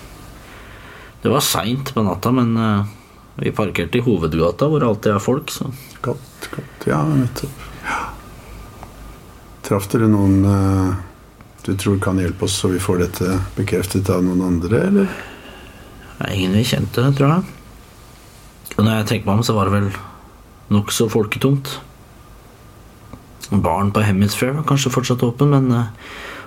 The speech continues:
Speaker 1: alle restaurantene hadde vel stengt for kvelden. Vet, nå på høsten, så er det, så er det stort sett, eh, klatrere i Masuri. Og de legger seg jo tidlig, så.
Speaker 2: Mhm.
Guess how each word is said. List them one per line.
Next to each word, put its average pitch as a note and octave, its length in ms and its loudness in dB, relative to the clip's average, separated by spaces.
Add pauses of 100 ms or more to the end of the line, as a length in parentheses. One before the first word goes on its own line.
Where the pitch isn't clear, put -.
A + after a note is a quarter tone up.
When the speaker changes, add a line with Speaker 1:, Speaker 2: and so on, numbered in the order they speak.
Speaker 1:
alle A#2 240 2
restaurantene G#2 480 2
hadde G2+ 120 2
vel G2+ 120 4
stengt F2+ 260 -2
for G2+ 100 -4
kvelden. A#2 340 2 (2000)
Vet, G#2 180 -2
nå G#2+ 160 4
på G#2 140 2
høsten, C#3 460 2
så A2+ 200 2
er G2 40 0
det, G#2 380 2 (540)
så - 120 0
er G2 40 0
det G2+ 100 2
stort G2 260 0
sett, G2 280 0
eh, F#2+ 200 2
klatrere A#2 640 0
i A2+ 40 0
Masuri. G#2 400 2 (1160)
Og - 120 -4
de F#2 140 -2
legger F2 240 0
seg G2 140 0
jo F#2+ 200 0
tidlig, G#2+ 140 0
så. G#2 160 2 (1300)
Speaker 2:
Mhm. F2+ 300 -2